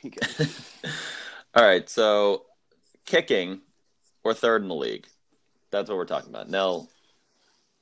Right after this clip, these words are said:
Speaker 2: now let's talk a little bit more about the offense.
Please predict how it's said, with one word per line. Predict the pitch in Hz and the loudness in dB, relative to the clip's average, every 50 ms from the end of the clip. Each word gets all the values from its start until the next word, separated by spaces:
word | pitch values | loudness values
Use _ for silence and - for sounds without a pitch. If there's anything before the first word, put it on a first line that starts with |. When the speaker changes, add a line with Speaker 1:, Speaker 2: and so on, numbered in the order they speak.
| _ _ _ _ _ _ _ _ _ _ | _ _ _ _ _ _ _ _ _ _
Speaker 2:
now | 107 107 107 | 2 2 4
let's | 104 117 123 - - | 4 2 0 -4 -4
talk | - 135 113 110 110 - - _ _ | 0 0 0 0 0 -6 -16 _ _
a | - | -6
little | 101 113 113 104 | -6 -6 -4 -2
bit | 101 95 95 | -4 -4 -4
more | 101 104 101 101 | -4 -4 -4 -4
about | 98 82 95 92 87 87 82 - - _ _ _ _ _ _ _ _ _ _ _ _ _ _ _ _ _ _ _ _ _ | -4 -2 -2 -2 -2 -4 -6 -10 -20 _ _ _ _ _ _ _ _ _ _ _ _ _ _ _ _ _ _ _ _ _
the | - - 92 95 92 90 87 80 - _ - | -12 -8 -6 -6 -4 -4 -6 -8 -12 _ 0
offense. | - - 113 143 151 - - 92 85 85 82 82 - - - - - | 4 4 4 4 4 0 -4 -2 -2 -2 -6 -8 -12 -14 -18 -20 -20